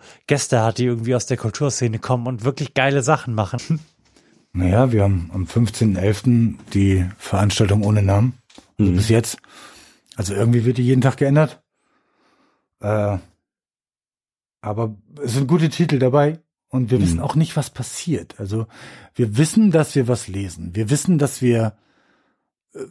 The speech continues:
Speaker 2: dass wir da sind. Wir wissen, dass wir, dass wir auch was trinken. Und wir wissen, dass wir, d-, der Abend wird gut. Also wir, wir geben uns größte Mühe, das Publikum, äh, ähm,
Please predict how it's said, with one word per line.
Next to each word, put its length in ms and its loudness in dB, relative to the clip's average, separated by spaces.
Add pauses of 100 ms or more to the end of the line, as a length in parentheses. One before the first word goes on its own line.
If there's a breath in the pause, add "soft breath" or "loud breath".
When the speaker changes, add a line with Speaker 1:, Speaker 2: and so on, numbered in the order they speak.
Speaker 2:
dass 200 -4
wir 100 0
da 220 2
sind. 260 0
Wir 140 0
wissen, 200 -4
dass 200 -4
wir, 160 0
dass 240 -8
wir 120 -8
auch 140 -12
was 160 -6
trinken. 540 2
Und 140 0
wir 120 0
wissen, 240 -4
dass 240 -4
wir, 380 0 (640 soft breath)
d-, 80 -12 (100)
der 140 -2
Abend 260 2
wird 220 0
gut. 320 -2
Also 220 -6
wir, 140 -2
wir 120 2
geben 260 2
uns 140 0
größte 320 0
Mühe, 280 4
das 200 -2
Publikum, 640 -2
äh, 260 -2 (960)
ähm, 200 -6